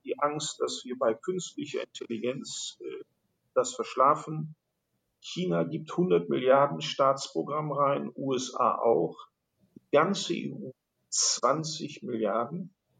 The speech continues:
Das heißt, Deutschland gibt so viel wie ein Tech-Unternehmen in Kalifornien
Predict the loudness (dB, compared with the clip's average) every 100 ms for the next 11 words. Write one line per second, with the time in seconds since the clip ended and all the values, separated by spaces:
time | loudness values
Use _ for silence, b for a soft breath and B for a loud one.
0 | _ _ _ _ 4 4 4 -2 -2 -4
1 | 2 8 8 6 -2 -2 -2 -10 -6 0
2 | 0 0 -2 -2 -4 -8 -8 -4 -6 0
3 | 0 0 -6 -20 _ -10 -2 -2 -2 -4
4 | -6 -12 -16 -14 0 2 2 0 2 2
5 | 2 0 -2